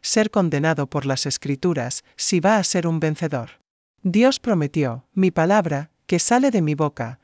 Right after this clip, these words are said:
no me devolverá nulo, pero logrará lo que me complace,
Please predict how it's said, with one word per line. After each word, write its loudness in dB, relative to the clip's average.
no 4
me 4
devolverá 0
nulo, -2
pero 4
logrará 2
lo 0
que -2
me 0
complace, -4